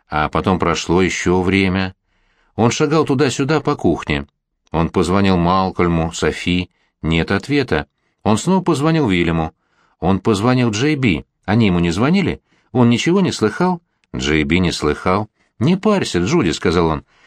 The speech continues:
«Наверняка за мороженым заехали или что-нибудь такое. Или решили сбежать». «Ха», — сказал он, уже понимая, что что-то не так. «Ладно, позвоню тебе попозже, Джей Би».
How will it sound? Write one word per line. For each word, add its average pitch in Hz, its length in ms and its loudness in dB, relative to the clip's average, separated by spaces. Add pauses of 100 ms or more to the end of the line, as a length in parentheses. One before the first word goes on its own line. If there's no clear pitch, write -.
(200)
«Наверняка 165 520 2
за 160 100 0
мороженым 87 500 0
заехали 80 560 0 (180)
или 147 140 0
что-нибудь 92 480 0
такое. 117 500 0 (420)
Или 78 260 2
решили 85 440 0
сбежать». 107 640 -2 (200)
«Ха», — 76 300 -2 (100)
сказал 80 380 0
он, 90 180 0 (460)
уже 90 240 0
понимая, 98 480 0
что - 200 -2
что-то 110 360 -2
не 117 140 0
так. 95 340 -2 (500)
«Ладно, 110 400 0
позвоню 107 360 2
тебе 95 220 0
попозже, 87 500 0
Джей 80 180 2
Би». 71 200 -2